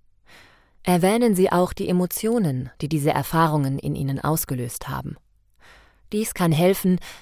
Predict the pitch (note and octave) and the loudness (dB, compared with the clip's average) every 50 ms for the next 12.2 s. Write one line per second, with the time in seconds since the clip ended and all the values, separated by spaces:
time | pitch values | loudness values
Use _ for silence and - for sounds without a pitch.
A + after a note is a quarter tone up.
0 | _ - - G3+ G3 G3+ G#3 - - G#3 G3 G3 F#3+ F#3+ F#3+ F#3+ G3 A3+ A3+ - | _ -4 0 2 2 2 0 -2 -2 0 2 4 4 4 4 2 2 0 0 -2
1 | - - C#3+ - - D#3+ D3+ C#3+ C#3+ - - D#3 D3+ D#3 D3+ D#3 D3+ D#3+ - - | -2 -4 -4 -4 -2 0 0 0 0 0 0 2 2 2 2 0 -2 -4 -6 -2
2 | - G3+ G#3+ G#3+ - - A#3 A3+ G#3+ A3+ - - F3+ E3+ E3+ E3 - - F3 E3 | 0 0 0 0 -2 -2 -2 0 0 0 0 0 0 0 0 -2 -2 -2 -2 0
3 | D#3+ D#3+ D#3 D#3 D#3+ D#3+ - E3 D#3+ F3 E3+ F#3 G#3+ - E3 C3+ B2 A#2 - - | 2 2 2 2 2 0 0 -2 -2 -2 0 -2 0 -2 -2 -4 -4 -6 -8 -10
4 | - - B2+ - - C3+ B2 A#2+ A2 - - C#3 A#2+ - - - - - _ _ | -10 -10 -10 -10 -8 -8 -8 -8 -10 -12 -14 -14 -12 -14 -14 -18 -20 -20 _ _
5 | _ _ _ _ _ _ _ _ - - - - - _ _ _ _ _ _ _ | _ _ _ _ _ _ _ _ -20 -20 -20 -20 -20 _ _ _ _ _ _ _
6 | _ _ - F#3+ G3+ A3+ - A#3 G#3 F3 F3+ E3 D#3+ D3+ D3+ D#3 C#3+ C#3+ C3+ C#3 | _ _ 0 0 0 0 0 -2 0 2 2 2 2 2 2 0 0 0 0 2
7 | C#3 C#3+ D#3 F3+ - - - - - - - - E3+ E3+ G#3+ B3 B3+ - F3+ D3+ | 2 0 0 -2 -4 -10 -16 -18 -20 -20 -18 -8 -4 -2 -2 0 0 0 -2 -2
8 | C#3 - D3+ D3 C3+ D3+ C3+ C3+ D3 D#3+ F3+ F3 E3 C#3+ C#3+ D3 C#3+ C#3+ C#3 C#3 | 0 0 -2 -2 0 -2 0 0 2 2 2 2 0 0 0 0 0 0 0 -2
9 | C#3+ - - - - - E3 E3 E3+ - F3 F3 F3+ - - - - - F#3+ F#3 | -2 -4 -6 -8 -4 -2 -2 -2 0 0 -2 -2 -2 -4 -10 -10 -6 -2 -2 -2
10 | F#3 - - B3+ B3 - - D#3 C3+ - - E3 - E3+ D#3+ D#3 E3 - - F#3 | -2 -2 -6 -6 -6 -2 -4 -4 -4 -2 -6 -2 0 2 2 2 0 -2 0 -2
11 | F#3+ F#3 - - C#3+ C#3+ D3 D3+ E3 G3 F#3 D#3+ - - - - B2 A#2+ - - | 0 0 -2 -2 0 0 2 2 2 2 0 -2 -2 -4 -6 -8 -8 -8 -8 -8
12 | C3 B2+ B2 - | -8 -6 -8 -10